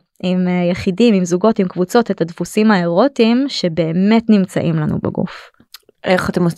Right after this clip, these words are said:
Speaker 2: איך אתם עושים את החקירה הזאת?
Speaker 1: אז, אה, יש כל מיני משחקים שאתם יכולים, אה, גם היום אחרי ההאזנה לפודקאסט להתחיל לשחק, אה, או לבד או ביחד, לנסות כל מיני סוגי מגע, כל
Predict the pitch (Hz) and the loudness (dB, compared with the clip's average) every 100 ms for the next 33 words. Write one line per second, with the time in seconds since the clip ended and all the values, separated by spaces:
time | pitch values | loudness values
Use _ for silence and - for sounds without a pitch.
0 | - 175 180 175 160 - 160 170 - 156 | -4 -6 -2 -2 -2 -4 -6 -6 -4 -2
1 | 135 139 151 175 - _ _ - - - | 0 -2 -4 -6 -14 _ _ -18 -18 -18
2 | - - - 180 175 190 185 185 185 185 | -20 -20 -8 -6 0 2 2 0 0 0
3 | 208 - 240 262 254 - 196 - 214 196 | 0 0 0 2 0 -2 -6 0 2 2
4 | 175 175 175 180 185 202 220 214 180 175 | -2 -2 -2 0 2 4 4 2 0 -4
5 | 175 196 196 196 185 202 - 170 190 190 | -2 0 0 0 0 -2 -4 -2 2 2
6 | 185 180 190 175 190 - 196 180 170 - | 2 0 0 2 0 0 -4 -4 -4 0
7 | 214 - 170 180 175 - - - - 185 | 0 0 -2 -2 -2 -8 -18 -10 -2 0
8 | 180 180 175 - 220 247 208 208 233 - | 0 -2 -4 0 2 2 0 -2 -4 -10
9 | - 190 180 175 - 254 262 _ _ _ | -4 0 0 -2 -2 -4 -4 _ _ _
10 | _ _ _ _ _ - - - 190 180 | _ _ _ _ _ -20 -12 -4 -2 -2
11 | - 269 269 - 254 311 262 240 - 185 | 0 -2 -2 -2 -2 0 0 0 -2 0
12 | 190 185 165 165 196 339 _ _ - 254 | 0 0 -2 -2 -2 -4 _ _ -4 0